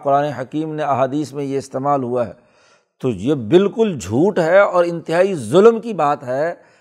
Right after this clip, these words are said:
کہ اللہ کے کلام کو یہ کہنا کہ نعوذ باللہ حضور صلی اللہ علیہ وسلم نے اپنی طرف سے گھڑ لیا ہے، یہ بالکل غلط بات ہے۔ وقالو، ان لوگوں کا الزام یہ بھی ہے، اساطیر الاولین اکتتبھا،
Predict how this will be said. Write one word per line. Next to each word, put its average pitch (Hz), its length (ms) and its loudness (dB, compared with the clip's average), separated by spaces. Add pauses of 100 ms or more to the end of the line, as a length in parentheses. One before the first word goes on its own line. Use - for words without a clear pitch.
(120)
کہ 139 100 -2
اللہ 165 260 6 (100)
کے 180 120 -6
کلام 160 460 2
کو 175 140 -6
یہ 170 200 -2
کہنا 160 480 -2 (420)
کہ 143 80 -2
نعوذ 151 340 2
باللہ 180 240 4
حضور 160 420 2
صلی 175 280 0
اللہ 175 160 4
علیہ 180 160 4
وسلم 175 260 -2
نے 180 100 -2
اپنی 170 220 -2
طرف 175 280 0
سے 185 140 -2
گھڑ 131 160 -2
لیا 180 260 2
ہے، 180 100 0 (1080)
یہ 127 140 -4
بالکل 147 360 -2
غلط 127 300 0
بات 101 240 -8
ہے۔ - 40 -20 (1400)
وقالو، 135 720 2 (760)
ان 113 140 -6
لوگوں 135 340 0
کا 165 140 4
الزام 143 460 2
یہ 147 180 0
بھی 185 200 2
ہے، 117 100 -2 (680)
اساطیر 185 640 2
الاولین 214 720 2
اکتتبھا، 139 760 -4